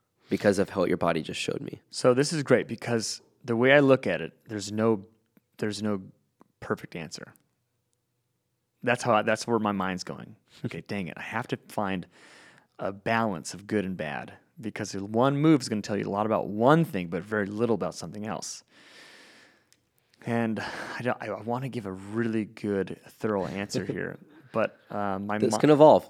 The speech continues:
Speaker 1: This,
Speaker 2: Yeah.
Speaker 1: this will change.
Speaker 2: But if I, if someone said you have to pick one pattern, then it would be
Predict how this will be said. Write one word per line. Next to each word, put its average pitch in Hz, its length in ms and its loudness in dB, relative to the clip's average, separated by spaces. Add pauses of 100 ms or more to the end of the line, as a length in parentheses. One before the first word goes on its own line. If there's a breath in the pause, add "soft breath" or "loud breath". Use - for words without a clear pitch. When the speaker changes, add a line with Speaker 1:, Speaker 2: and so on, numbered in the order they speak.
Speaker 1:
This, - 180 -4
Speaker 2:
Yeah. 123 220 6
Speaker 1:
this 117 140 0
will 123 100 2
change. 110 500 2
Speaker 2:
But - 320 0
if - 200 -4
I, - 140 4
if - 220 -4
someone 156 320 2
said 127 220 0
you 110 100 -4
have 127 380 0
to - 80 -16
pick - 200 -12
one 104 380 -2
pattern, 101 580 -4 (640)
then 107 340 -4
it - 160 -6
would 104 240 -6
be 98 360 -6